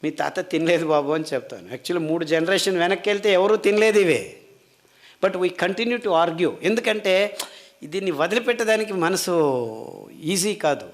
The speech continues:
బియ్యం తినటం ఆపు చేయండి అని చెప్తే చెప్పేది ఈజీ,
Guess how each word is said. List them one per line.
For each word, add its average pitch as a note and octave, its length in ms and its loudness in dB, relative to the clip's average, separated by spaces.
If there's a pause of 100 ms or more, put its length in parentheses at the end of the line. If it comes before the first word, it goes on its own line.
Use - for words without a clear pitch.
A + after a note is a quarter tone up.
(480)
బియ్యం G3 220 0
తినటం G3 380 -2
ఆపు E3+ 380 0
చేయండి F#3+ 280 -2
అని F3+ 100 -4
చెప్తే F3 420 -8 (100)
చెప్పేది G3+ 340 -2
ఈజీ, F3+ 400 -6